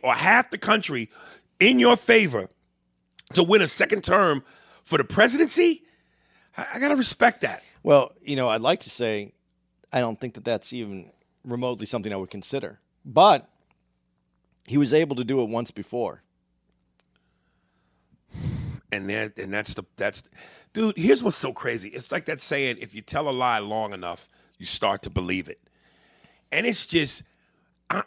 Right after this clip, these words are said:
Speaker 1: I just have never been a conspiracy theorist.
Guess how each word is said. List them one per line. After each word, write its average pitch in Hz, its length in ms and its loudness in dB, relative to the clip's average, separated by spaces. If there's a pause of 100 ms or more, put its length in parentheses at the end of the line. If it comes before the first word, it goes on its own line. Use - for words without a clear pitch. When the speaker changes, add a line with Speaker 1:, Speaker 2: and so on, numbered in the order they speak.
Speaker 1:
I 190 160 0
just 170 320 -2
have 131 180 -6
never 135 560 -2
been 107 720 -2
a 98 100 -8
conspiracy 92 960 -6
theorist. 80 440 -16